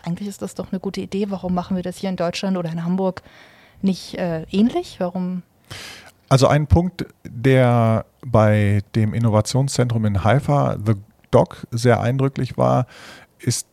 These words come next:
Speaker 2: einfach die Tatsache, dass solche Organisationen unabhängig von staatlicher Förderung sind. Dass dort also tatsächlich mit strategischen Investoren gearbeitet wird,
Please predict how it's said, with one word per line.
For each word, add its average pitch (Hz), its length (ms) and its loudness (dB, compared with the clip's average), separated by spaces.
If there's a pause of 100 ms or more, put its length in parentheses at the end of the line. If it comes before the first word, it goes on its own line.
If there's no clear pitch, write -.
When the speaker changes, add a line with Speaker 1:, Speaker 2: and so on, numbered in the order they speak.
(140)
Speaker 2:
einfach 120 240 2
die 110 140 -2
Tatsache, 127 560 0
dass 110 200 0
solche 123 360 2
Organisationen 117 1200 0 (420)
unabhängig 120 560 4
von 110 140 -4
staatlicher - 500 -4
Förderung 82 520 -4
sind. - 300 -12 (220)
Dass - 540 -2 (480)
dort 113 320 0
also 110 200 0
tatsächlich 110 640 -2
mit 110 220 -2 (480)
strategischen 143 720 0
Investoren 131 600 0
gearbeitet 120 680 -2
wird, 117 360 0